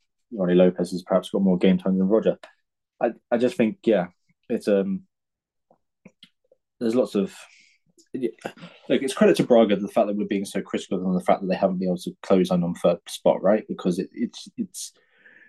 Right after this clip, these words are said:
it's still, you know, th-, we've got to remember the,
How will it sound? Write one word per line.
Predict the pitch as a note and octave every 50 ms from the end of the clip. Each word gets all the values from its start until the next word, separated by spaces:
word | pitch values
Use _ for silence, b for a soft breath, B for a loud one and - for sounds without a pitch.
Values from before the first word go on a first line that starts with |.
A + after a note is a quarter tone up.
| b b b b
it's | - - -
still, | - - D3+ C3+ A#2+ G#2+ - _ _ _ _ - - _ _ _ _ _ -
you | - D#3+ B2+
know, | G2+ F2+ F2 F2 _ _ -
th-, | B2 G#2+ F2 G#2+ A#2
we've | A2 A2 A2
got | - A#2+
to | A2 G#2
remember | G2+ G2+ G#2 G2+ G2 G2
the, | F2+ F#2 F#2 F2+ F2+ F2+